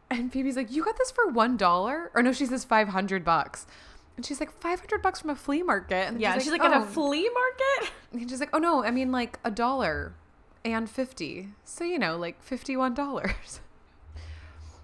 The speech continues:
Speaker 2: You know, the old
Speaker 1: Five hundred dollars
Speaker 2: time pricing.
Speaker 1: Five hundred dollars for a coffee table. That's expensive, right?
Speaker 2: Not
Speaker 1: In
Speaker 2: from Pottery
Speaker 1: nineteen ninety-nine
Speaker 2: Barn.
Speaker 1: money?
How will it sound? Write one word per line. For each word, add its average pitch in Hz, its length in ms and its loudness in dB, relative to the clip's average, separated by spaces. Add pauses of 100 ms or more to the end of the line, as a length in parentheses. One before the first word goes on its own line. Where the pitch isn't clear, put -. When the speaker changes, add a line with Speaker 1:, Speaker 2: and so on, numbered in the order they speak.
(560)
Speaker 2:
You 311 80 -4
know, 214 180 4
the 214 100 2
old 226 180 4
Speaker 1:
Five 269 80 4
hundred - 0 -
dollars 247 80 6
Speaker 2:
time 233 100 2
pricing. 220 680 0 (420)
Speaker 1:
Five - 200 -16
hundred 311 220 -12
dollars 214 300 -8
for 165 120 -14
a 160 60 -10
coffee 170 360 -10
table. - 460 -12 (180)
That's - 180 -8
expensive, 226 680 -6
right? 202 320 -8 (1800)
Speaker 2:
Not 226 200 0
Speaker 1:
In 254 140 0
Speaker 2:
from 262 120 0
Pottery - 20 4
Speaker 1:
nineteen 254 360 2
ninety-nine 175 340 4
Speaker 2:
Barn. 247 60 2
Speaker 1:
money? 339 400 -2